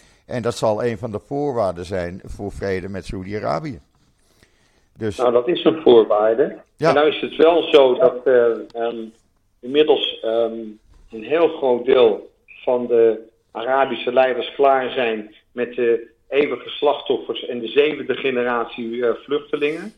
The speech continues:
Speaker 1: Ja.
Speaker 2: Hè, waar, die ze zelf in de hand hebben gewerkt als wapen tegen,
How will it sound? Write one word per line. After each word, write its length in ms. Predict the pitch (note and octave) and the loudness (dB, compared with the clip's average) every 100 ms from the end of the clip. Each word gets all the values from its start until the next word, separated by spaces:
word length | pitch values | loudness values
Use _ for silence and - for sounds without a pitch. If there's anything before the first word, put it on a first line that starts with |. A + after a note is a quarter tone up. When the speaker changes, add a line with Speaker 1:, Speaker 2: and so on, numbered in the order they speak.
| _ | _
Speaker 1:
Ja. 220 | F#3+ - _ | -2 -2 _
Speaker 2:
Hè, 200 | C#3 D3+ | -8 -6
waar, 200 | C3 B2+ | -8 -10
die 180 | C#3+ C#3 | -14 -12
ze 120 | B2+ | -10
zelf 360 | - F3 E3 D3+ | -2 0 2 0
in 100 | C3 | 0
de 80 | |
hand 280 | A2+ C#3+ D#3+ | 2 2 2
hebben 220 | C#3+ A#2 | 0 0
gewerkt 380 | A#2 A2+ A2+ A2 | -4 2 2 2
als 180 | A2+ - | -6 -2
wapen 520 | B2+ C#3 - B2 A#2 | 0 2 0 -4 -2
tegen, 440 | B2 A#2+ A#2 A#2 | 0 0 -2 -6